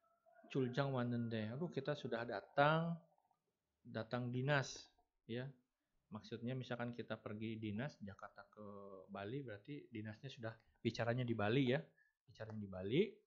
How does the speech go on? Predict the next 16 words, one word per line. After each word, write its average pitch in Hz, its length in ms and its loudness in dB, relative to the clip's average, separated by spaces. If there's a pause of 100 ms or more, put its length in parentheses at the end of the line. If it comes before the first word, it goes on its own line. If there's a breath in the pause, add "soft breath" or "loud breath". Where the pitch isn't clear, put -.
(340 soft breath)
Oh, 139 160 4
Chuljang 120 400 -2
Wanende. 117 400 0
Aduh, 117 160 -8
kita 123 160 -10
sudah 113 240 6
datang 107 320 -2
untuk 113 160 -16
dinas 135 400 2
nih. 127 240 -10 (400)
Gugyong 131 400 8
hal 131 160 4
sigani 127 400 2
cogem 127 320 -2
bakyop 123 400 -2
gunyo. 123 480 -2